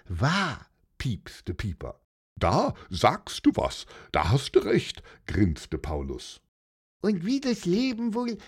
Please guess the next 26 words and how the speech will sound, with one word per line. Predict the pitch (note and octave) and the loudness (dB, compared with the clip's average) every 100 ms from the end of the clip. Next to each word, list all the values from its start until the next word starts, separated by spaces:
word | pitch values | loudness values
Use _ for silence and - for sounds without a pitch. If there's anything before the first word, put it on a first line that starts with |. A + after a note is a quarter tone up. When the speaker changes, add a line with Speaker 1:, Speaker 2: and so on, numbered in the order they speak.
| - | -8
Speaker 1:
in | F3+ G3 | -4 -2
der | - F3 E3+ | 0 0 0
Zukunft | - - - G3+ E4+ - - D#4+ D#4 - - | -12 -8 2 4 4 0 -4 -4 -4 -14 -12
sein | A#3+ A#3 C#4 D4 - | -6 -4 -4 -6 -10
wird, | D4 D4+ D4+ - - - | -10 -8 -10 -14 -20 -18
sagen | - C#3 F3 G#3 | -6 -4 -2 -4
wir | F3+ G3 - - | -4 -4 -4 -6
in | - D#3 A2+ - | -4 -4 -6 -18
vierzig | - - G#3+ A#3+ - A#3 D#3+ | -18 -4 -4 -4 -6 -8 -6
oder | F3+ F#3 | 0 0
fünfzig | - - C#4+ G#3+ - - G#3 - | 0 -2 -2 -4 -14 -10 -8 -4
Jahren?“ | B2 E3 G3+ A3+ A3 B3+ A#3+ - _ _ _ _ _ _ | 0 2 2 -2 -4 -8 -8 -12 _ _ _ _ _ _
Speaker 2:
„Na | - D#2+ | -6 -2
ja, | A2 F3+ A#2 | 0 0 -2
das, | C#2+ - - - - - - | -6 -12 -18 -20 -16 -14 -12
das | - - - | -10 -8 -2
weiß | - B3 - F#4 | 0 0 -4 -8
man | - F2 | -4 -4
nicht.“ | - - - - _ _ _ _ _ _ _ - | -6 -10 -16 -20 _ _ _ _ _ _ _ 0
Speaker 1:
„Aber, | G3+ G#3 | 0 2
aber | A3+ G3 - - | 0 -2 -4 -4
ich | F#3 E3 - | -4 -4 -8
kann | - - F#3 A#3+ F3 - | -10 -4 0 2 0 -4
es | C3+ C3 - | -8 -8 -6
ja | G3 E3 | -4 -4
vielleicht | - - E3 A3+ A3 E3 B2+ - | -6 -8 -4 -2 0 -2 -6 -18